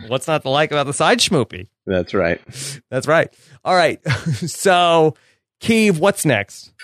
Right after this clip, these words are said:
Speaker 2: Uh, next week, we have The Secret Code. Uh, we, we, uh, Leapin' Larry shows up, and, uh, we're gonna talk about some Bosco.
Speaker 1: Okay. <laughs> All good stuff coming up next week. You could follow Akiva on Twitter. He is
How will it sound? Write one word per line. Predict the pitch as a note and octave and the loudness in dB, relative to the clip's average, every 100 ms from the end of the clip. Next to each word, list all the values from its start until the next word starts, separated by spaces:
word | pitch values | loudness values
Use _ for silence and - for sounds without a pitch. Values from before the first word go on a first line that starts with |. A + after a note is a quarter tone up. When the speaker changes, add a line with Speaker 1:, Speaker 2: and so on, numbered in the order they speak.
| - - | -16 -2
Speaker 2:
Uh, | C#3+ E3 | 0 2
next | A3 - | 0 -2
week, | A3 A3 - | 0 0 0
we | F3+ D#3 | 0 2
have | D3+ D3 C3+ | 4 2 2
The | B2 | -2
Secret | - F3+ E3 C3+ | -2 0 0 -2
Code. | - E3+ F3 E3+ E3+ E3+ _ _ _ _ _ - | 0 2 2 2 0 -4 _ _ _ _ _ -4
Uh, | B2+ A#2+ A#2+ | 0 2 0
we, | C#3 | 0
we, | D3 D#3+ | 0 0
uh, | F3 E3+ B2+ | -2 -2 0
Leapin' | D3 A3+ F#3+ | 2 2 2
Larry | D3 D3 D#3 D#3+ | 2 2 4 2
shows | - E3+ D#3+ B2+ | 2 0 2 2
up, | C#3 C3 - - - _ - _ - | 0 0 -4 -18 -18 _ -20 _ -6
and, | B2+ A#2+ A2+ A2+ | 0 2 2 2
uh, | A2+ G#2+ G#2+ G#2+ A2 | 2 4 4 2 2
we're | A#2+ | 0
gonna | A#2 | 0
talk | C#3 B2+ | 0 0
about | A#2 A2 | 0 2
some | A#2 | 0
Bosco. | G#2 G2+ - F#2 D2 - - _ _ _ - | 0 0 0 -2 -2 -8 -18 _ _ _ -14
Speaker 1:
Okay. | G#2+ A2+ F#2+ - G#2+ - | -8 -6 -6 -8 -12 -6
<laughs> | C3+ - | -6 -4
All | C3 D#3 | 0 0
good | D3 D3+ B2 | 0 -2 -4
stuff | - B2+ A2+ _ _ _ - | -4 -2 -2 _ _ _ -6
coming | C#3+ C#3 | -2 0
up | B2 A#2+ | 0 0
next | A#2 A2 - | -4 -4 -4
week. | A2 G#2+ | -2 -4
You | C#3+ | -6
could | D3 - | -12 -6
follow | E3+ F3 F3 D#3+ D#3 | 0 2 4 6 4
Akiva | - - C3+ B2+ A#2 A#2 - - | 2 -4 -4 0 2 0 -2 -2
on | D3 E3+ | 0 0
Twitter. | - B2 A2 A2 A2+ _ _ | 0 -2 0 0 -4 _ _
He | E3+ F3 D#3+ | -4 0 2
is | C#3 | 0